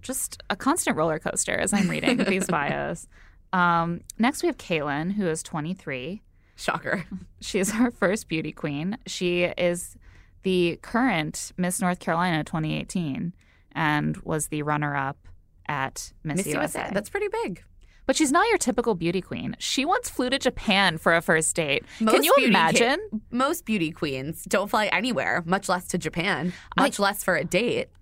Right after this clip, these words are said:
Speaker 1: Who else is getting invited to fly to Japan for a date other than a beauty queen? Like, no one is ever
Speaker 2: So
Speaker 1: like,
Speaker 2: accurate. <laughs>
Speaker 1: "Claire,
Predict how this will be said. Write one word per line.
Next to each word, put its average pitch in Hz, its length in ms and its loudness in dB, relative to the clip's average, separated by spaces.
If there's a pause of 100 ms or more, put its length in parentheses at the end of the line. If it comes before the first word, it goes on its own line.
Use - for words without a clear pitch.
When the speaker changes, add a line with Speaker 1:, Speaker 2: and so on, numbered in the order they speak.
(140)
Speaker 1:
Who 370 280 8
else 277 280 4
is 277 180 2
getting 240 240 4
invited 208 480 4
to 196 80 -2
fly 165 280 2
to 185 80 0
Japan 170 420 -2
for 165 120 -6
a 156 60 -2
date 151 300 -4
other 156 200 -2
than 147 140 -8
a 151 60 -6
beauty - 280 -8
queen? - 480 -10
Like, 185 260 2 (180)
no 214 200 6
one 330 160 6
is 311 120 4
ever 233 180 4
Speaker 2:
So 254 120 8
Speaker 1:
like, 226 180 6
Speaker 2:
accurate. 214 540 0
<laughs> - 20 0
Speaker 1:
"Claire, 277 720 4